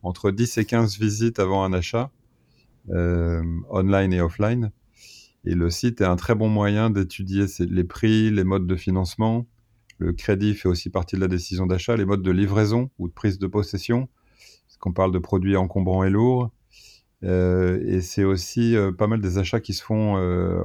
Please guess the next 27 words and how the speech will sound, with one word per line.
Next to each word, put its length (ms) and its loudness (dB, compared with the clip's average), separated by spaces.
en 120 -6
famille 380 0
ou 120 2
à 100 2
deux. 120 0
Euh, 180 0
donc, 260 -4
on, 60 -4
on, 520 -6
on 120 -6
sent 240 0
la 120 4
présence 360 2
de 100 0
monsieur, 280 0
madame, 400 0
euh, 240 -10
qui 140 -18
prépare 420 0
à 100 4
certains 300 -4
moments, 440 0
euh, 200 0
tout 140 -14
ça. 260 -6
Donc, 200 0
le, 480 4